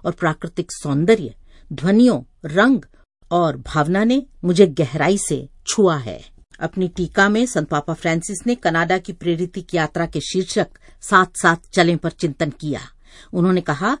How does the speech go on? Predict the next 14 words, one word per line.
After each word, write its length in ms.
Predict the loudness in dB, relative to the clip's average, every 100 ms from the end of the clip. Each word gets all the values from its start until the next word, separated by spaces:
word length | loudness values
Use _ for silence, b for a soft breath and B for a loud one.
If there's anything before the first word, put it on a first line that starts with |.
| b b b
"इस 140 | -6
भूमि 400 | -6 -4 2 4
की 160 | 4 0
विशालता 600 | -2 -4 -2 -2 -4 -4 -6 b b
हमें 180 | 2 2
उपचार 540 | 2 -4 0 2 2
और 80 | 0
सुलह 340 | 0 0 2
के 260 | 0 -4 -8 _ -4
लंबे 480 | 4 6 6 4 4
रास्ते 420 | 2 0 0 -4
के 100 | -2
बारे 320 | 0 0 0
में 200 | 0 -2